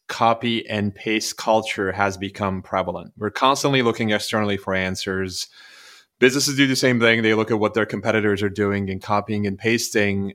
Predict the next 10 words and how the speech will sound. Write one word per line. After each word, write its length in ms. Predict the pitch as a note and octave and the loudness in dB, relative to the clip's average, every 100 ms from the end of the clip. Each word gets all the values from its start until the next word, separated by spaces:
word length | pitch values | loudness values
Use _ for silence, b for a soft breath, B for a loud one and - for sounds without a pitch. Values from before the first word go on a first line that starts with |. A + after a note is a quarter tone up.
| _ | _
And 440 | A2 A2+ A2+ G#2+ A2+ | -2 0 0 -2 0
there's 300 | B2+ C#3 B2 | 2 2 0
so 540 | - - - B2+ C#3+ | -2 -2 2 2 4
much 420 | D3 C3+ - - - | 2 2 -2 -4 -6
wisdom 560 | G2+ A2 B2+ C3+ D#3 | -2 0 2 2 2
inside 400 | C3+ A2 A#2 A2+ | 0 0 2 2
of 100 | A2 | 2
each 200 | G2 G#2+ | -2 -2
of 100 | A#2 | 0
us. 500 | G#2+ C#3+ - - - | 2 0 -2 -4 -6